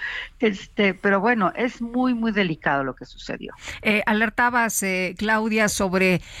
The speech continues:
Speaker 2: eh, que los demás pusieran sus barbas a remojar, ¿no? Porque, pues, eh, podría ocurrir lo mismo y que
Speaker 1: Claro.
Speaker 2: mejor se ampararan de una vez.
Speaker 1: Pues no, no sé si de una vez, porque tiene que ser ante el acto,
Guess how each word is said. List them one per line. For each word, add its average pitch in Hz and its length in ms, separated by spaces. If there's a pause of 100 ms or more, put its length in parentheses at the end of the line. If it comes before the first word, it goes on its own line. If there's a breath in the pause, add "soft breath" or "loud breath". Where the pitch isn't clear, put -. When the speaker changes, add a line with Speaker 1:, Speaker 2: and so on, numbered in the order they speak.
(120)
Speaker 2:
eh, 185 260
que 185 280
los 185 180
demás 220 320
pusieran 233 400
sus 202 220
barbas 214 340
a 190 80
remojar, 196 540
¿no? 262 160
Porque, 175 920
pues, 160 380
eh, 170 320
podría 185 380
ocurrir 180 400
lo 196 140
mismo 220 520 (360 loud breath)
y 165 320
que 170 480
Speaker 1:
Claro. 180 120
Speaker 2:
mejor 202 380
se 214 100
ampararan 196 460
de 196 60
una 202 140
vez. 262 440 (880 loud breath)
Speaker 1:
Pues 185 220
no, 226 180
no 233 160
sé 302 180
si - 140
de 226 100
una 226 200
vez, 214 200
porque - 280
tiene 214 360
que 190 140
ser 202 460
ante 170 300
el 165 120
acto, 190 500